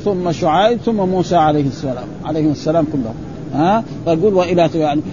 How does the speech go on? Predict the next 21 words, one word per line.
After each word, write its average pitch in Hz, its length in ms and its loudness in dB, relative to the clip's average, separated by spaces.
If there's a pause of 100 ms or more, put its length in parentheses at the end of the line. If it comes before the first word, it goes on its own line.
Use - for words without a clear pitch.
(160)
و-، 156 80 4
و-، 175 360 0 (180)
لقد 180 300 0
أرسلنا 226 800 2 (240)
نعم 170 260 0
إلى 185 400 2
ثمود. 180 420 2 (400)
إيه 233 200 0
ثمود؟ 220 340 0
القبيلة. 196 800 2 (380)
ها؟ 190 440 2
ولذلك 170 560 2
ممنوع 190 280 0
من 175 120 2
الصرف. 156 280 -2 (580)
ها؟ 185 240 -4 (500)
وإلى 165 380 4
ثمود، 190 440 0 (220)
ها؟ 190 260 -2
مجرور 160 440 4
بالكسرة. 180 800 0